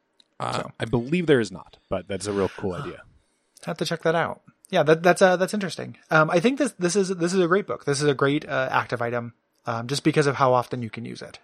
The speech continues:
Speaker 2: Um, and there's so many items that shorten your active item recharge.
Speaker 1: Mm-hmm.
Speaker 2: Um, with a lot of maneuvering, you can use this every room. With a little maneuvering, you can use it every other room.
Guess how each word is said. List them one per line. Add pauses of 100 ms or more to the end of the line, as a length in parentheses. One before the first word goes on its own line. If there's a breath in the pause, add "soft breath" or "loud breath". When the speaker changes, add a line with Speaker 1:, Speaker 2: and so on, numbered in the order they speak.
(120)
Speaker 2:
Um,
and
there's
so
many
items
that
shorten
your
active
item
recharge. (360 soft breath)
Speaker 1:
Mm-hmm.
Speaker 2:
Um, (120)
with
a
lot
of
maneuvering,
you
can
use
this
every
room.
With
a
little
maneuvering,
you
can
use
it
every
other
room.